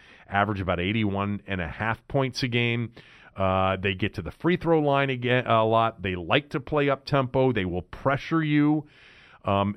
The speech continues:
it's always zone pressure. It's usually, you know, a, a, a one three one or a one two two half court or three quarter court trap where they're trying to trap you when you cross half court.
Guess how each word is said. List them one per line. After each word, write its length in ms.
it's 320
always 480
zone 420
pressure. 560
It's 180
usually, 460
you 240
know, 140
a, 320
a, 80
a 40
one 340
three 260
one 240
or 120
a 60
one 260
two 200
two 280
half 320
court 300
or 80
three 240
quarter 320
court 340
trap 420
where 100
they're 100
trying 280
to 60
trap 440
you 140
when 120
you 60
cross 360
half 260
court. 380